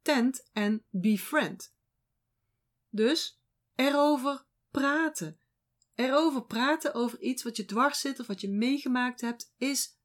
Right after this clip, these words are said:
verwerken. En dat is dan weer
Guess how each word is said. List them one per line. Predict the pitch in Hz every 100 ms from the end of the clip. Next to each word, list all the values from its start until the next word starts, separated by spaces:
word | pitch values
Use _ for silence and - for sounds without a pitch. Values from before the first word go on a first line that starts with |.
| _
verwerken. | - 247 254 208 277 233 185 160 - - - _
En | 226 226 220 220 220 _ _ _
dat | - 190 254 302 -
is | 262 -
dan | 233 220
weer | 202 202 202